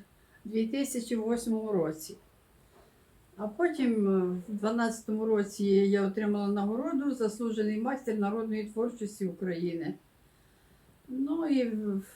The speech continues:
врешті дуже багато є нагород в мене. Не буду їх перечисляти, кому цікаво. Є в мене інформа-, про мене інформація в інтернеті, можете зайти і побачити, скільки в мене там нагород є.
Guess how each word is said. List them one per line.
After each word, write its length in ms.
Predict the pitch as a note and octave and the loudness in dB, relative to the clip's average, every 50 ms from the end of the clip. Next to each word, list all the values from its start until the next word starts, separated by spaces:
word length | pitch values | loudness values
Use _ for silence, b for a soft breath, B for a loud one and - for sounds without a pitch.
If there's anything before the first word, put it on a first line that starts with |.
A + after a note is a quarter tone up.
| - - | -20 -10
врешті 480 | - A#3+ B3 C#4 E4+ D#4+ - - C4 A#3 | -6 -2 0 0 0 -2 -2 -2 -2 -2
дуже 260 | A3+ C4+ C#4 B3 B3+ | 0 -2 -2 -2 0
багато 480 | A#3+ A#3 G#3+ G#3+ G#3+ G#3+ G#3+ G#3 - A3 | 0 2 2 4 4 4 2 2 2 2
є 180 | G3+ G#3+ G#3+ | 2 2 2
нагород 480 | G3+ G#3 G#3 G#3 G#3+ A#3 B3+ E4 F4+ F4 - | 2 2 0 0 0 0 2 2 0 0 -2
в 40 | D4+ | -2
мене. 340 | D4 D4 C#4 C4+ C4+ C#4 C4+ B B B B B B B - | -2 -2 -2 0 -2 -4 -4 B B B B B B B 0
Не 80 | A#3 A3+ | 2 4
буду 240 | A3+ A#3 A#3+ A3+ A#3 | 4 4 4 4 4
їх 220 | A3+ A3 G#3 - | 4 2 2 2
перечисляти, 840 | - G#3+ G3+ G3+ - - G3+ F#3+ F#3 - A3+ B3 C#4+ D#4+ D#4 C4+ A3+ | 2 4 4 4 2 2 -2 -2 0 0 0 0 0 0 -2 -4 -4
кому 260 | - A3+ G#3 F#3+ F#3+ | 0 2 2 2 2
цікаво. 580 | F#3+ - G#3 G3 - - - G3+ C4+ B3 A#3 A3+ | 2 0 -4 -4 -4 -4 -4 -2 -2 -2 0 0
Є 220 | G#3+ G#3 G#3+ A#3 | 0 2 2 2
в 40 | A3+ | 2
мене 280 | G#3+ G#3 G#3 G3+ G3 F#3+ | 2 2 2 2 2 2
інформа-, 440 | F#3 F#3 G3+ G3 G3+ G#3+ A3+ A#3 G#3+ - | 2 0 -2 -2 -2 -2 -2 -2 -2 -2
про 140 | G#3+ G#3+ G#3+ | 0 2 2
мене 260 | A3 G#3+ G#3+ G#3 G#3+ | 2 2 2 2 2
інформація 920 | G#3 G#3 - - B3+ C4+ C#4 D#4+ D#4+ D#4+ D4+ - C4+ C4+ C4+ C4+ C4 C4 B B B B B B B B B - | 2 0 0 -2 -4 -2 0 0 0 -2 -2 -2 -2 0 0 0 0 -4 B B B B B B B B B -4
в 40 | B3 | -4
інтернеті, 680 | A#3+ A#3 A3+ B3+ B3 A#3 A#3+ B3 B3 A#3 A3+ - A3+ G#3+ | -2 0 0 0 2 2 2 4 4 2 2 2 4 4
можете 580 | G#3 G#3 G#3+ G#3+ G#3 G#3 - G#3 G3+ G3 G3 | 4 4 4 2 0 2 2 4 4 4 4
зайти 400 | F#3+ G3 G3 G#3 G3 - B3 B3 | 4 2 2 2 2 0 0 0
і 60 | A#3 | 0
побачити, 640 | A3 G3+ F#3+ F#3+ G3 F#3+ F#3+ G3 G3 - - - F#3 | -2 -2 -4 -2 -2 -2 -2 -2 -6 -10 -14 -12 -12
скільки 360 | E3+ - - F#3 F3+ - F#3+ | -8 -4 -4 -4 -4 -2 -2
в 20 | |
мене 240 | F3+ F3 E3+ F3+ F3 - - | 0 0 0 -2 -4 -4 -2
там 140 | E3+ E3+ F3 | 0 0 0
нагород 360 | F3+ F3 G#3+ A#3+ D4 D4+ B3+ C4+ | 0 -2 -4 -4 -6 -6 -6 -6
є. 180 | C4 C4+ C#4 | -6 -8 -8